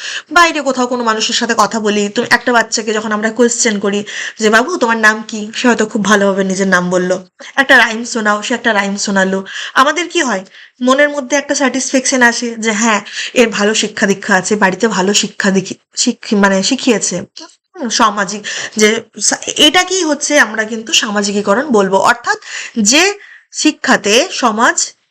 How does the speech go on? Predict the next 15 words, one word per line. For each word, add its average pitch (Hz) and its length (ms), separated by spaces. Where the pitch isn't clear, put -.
তোমার 262 320
প্রতি 254 260
সন্তুষ্ট 240 640
হবে, 208 480
সেটাই 247 360
কিন্তু 214 300
তোমার 196 280
কাছে 196 240
সামাজিকীকরণ 202 840
বা 262 180
সমাজের 202 500
দায়বদ্ধতা 208 640
কিন্তু 269 280
তুমি 247 340
নিয়েছো। 214 580